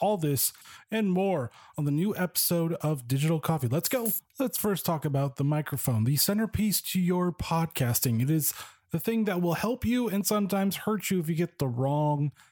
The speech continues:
type of microphone or if you don't really know how to use it very well. There are a few different types of microphones. There's ones that just use the U S B input into your computer, which is the most user-friendly and easier to set up.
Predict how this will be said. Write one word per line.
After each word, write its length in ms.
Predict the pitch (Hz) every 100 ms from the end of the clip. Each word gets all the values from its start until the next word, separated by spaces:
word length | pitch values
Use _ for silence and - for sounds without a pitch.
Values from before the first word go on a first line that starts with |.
| _ _
type 240 | 147 135
of 80 | 123
microphone 580 | 131 175 180 170 175 175
or 220 | - 196
if 80 | 202
you 60 | 196
don't 240 | 185 139
really 160 | 165 170
know 180 | 151 143
how 140 | 135
to 80 | 127
use 220 | 151 147
it 140 | 131
very 180 | - 113
well. 320 | 104 104 107 - - - -
There 140 | 165 170
are 40 |
a 60 | 156
few 360 | - - 233
different 300 | 233 202 175
types 340 | - 208 214 185
of 80 |
microphones. 800 | 165 139 139 127 131 123 127 139 - - -
There's 160 | - 143
ones 300 | 160 190 170
that 100 | 156
just 260 | 147 151 -
use 200 | 170 139
the 80 |
U 160 | 131 135
S 100 | 120
B 300 | - 202 214
input 440 | 165 196 - 185
into 220 | 151 151 139
your 100 | 123
computer, 460 | 131 - 208 202
which 240 | 180 160 160
is 120 | 147
the 80 | 156
most 360 | 165 160 - - - - _
user-friendly 640 | 180 208 196 196 180 175
and 80 | 151
easier 360 | 165 175 160 160
to 120 | 135
set 220 | - 151
up. 280 | 180 185